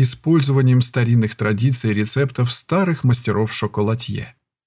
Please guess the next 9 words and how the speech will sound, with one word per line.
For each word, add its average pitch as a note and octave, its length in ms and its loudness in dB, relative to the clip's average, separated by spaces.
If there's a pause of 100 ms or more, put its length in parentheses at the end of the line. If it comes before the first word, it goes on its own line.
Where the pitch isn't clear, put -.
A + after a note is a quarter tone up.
(540)
Всё - 240 0
это B2+ 180 4
лишь B2 220 4
для A#2+ 160 4
того, A#2+ 280 0
чтобы G#2 280 0
вы G#2 120 0
купили, G#2+ 680 -2
съели G#2 580 -2